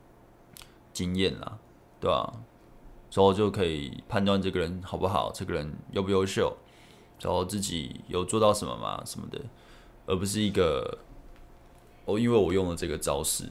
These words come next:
所以我才能得到这个东西。干你娘欸，才不是欸。<laughs> 对啊，真-，真的这么简单的话就好咯。<laughs> 对啊，啊，你，呃，蛮多人就会说，“哦，备课书你都讲差不多的东西啊，”或者什么的。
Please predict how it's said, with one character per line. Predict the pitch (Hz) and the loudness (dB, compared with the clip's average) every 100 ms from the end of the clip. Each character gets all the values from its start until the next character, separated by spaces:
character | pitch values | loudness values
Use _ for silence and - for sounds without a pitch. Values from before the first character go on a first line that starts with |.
| - | -14
所 | - - 92 | -12 -2 2
以 | 92 | 2
我 | 82 | 2
才 | 80 85 | -2 -2
能 | 85 | -2
得 | 82 | -2
到 | 85 87 | 0 0
这 | 82 | -2
个 | - | -8
东 | - - | -10 -10
西。 | - - - | -10 -12 -10
干 | - 90 | -6 -6
你 | 87 | -6
娘 | 87 65 50 | -6 -6 -6
欸， | - | -10
才 | - - | -8 -4
不 | 87 | -2
是 | - - 78 - - - - | -2 -2 -4 -6 -10 -20 -8
欸。 | - 156 - - - - - - | 4 6 8 4 -2 -16 -18 -18
<laughs> | - - - - | -18 -14 -10 2
对 | 95 | 4
啊， | 87 92 | 4 4
真-， | 110 80 | 2 2
真 | 139 147 | 0 2
的 | 127 | 4
这 | 113 | 4
么 | |
简 | 95 76 73 | 4 0 0
单 | 87 | 0
的 | 90 | 0
话 | 85 82 80 - - | 0 2 0 -2 -4
就 | - | 0
好 | 123 92 | 2 2
咯。 | 76 95 92 60 - 127 - 104 - | 4 4 4 2 2 2 4 0 -2
<laughs> | - - - - - | -20 -20 -20 -20 -6
对 | - | 4
啊， | 85 80 - | 4 4 2
啊， | - | 2
你， | 120 110 98 92 - - - - | 4 4 2 0 -10 -18 -18 -4
呃， | 90 87 82 | 2 4 2
蛮 | 98 107 | 2 4
多 | 127 | 4
人 | 110 | 4
就 | |
会 | 104 | 2
说 | - 80 | 2 2
，“哦， | 135 139 139 135 139 | 2 2 -2 -4 -2
备 | |
课 | 143 147 | 2 2
书 | 143 123 | 4 4
你 | |
都 | 98 98 101 | 6 6 4
讲 | 101 90 80 76 87 | 2 -2 -2 -4 -6
差 | - 120 | -2 0
不 | 117 | 4
多 | 117 | 4
的 | |
东 | 107 104 | 6 2
西 | 101 95 | 0 0
啊，” | 92 87 | 2 2
或 | 90 | 0
者 | 87 | -2
什 | - | -6
么 | - | -10
的。 | - | -12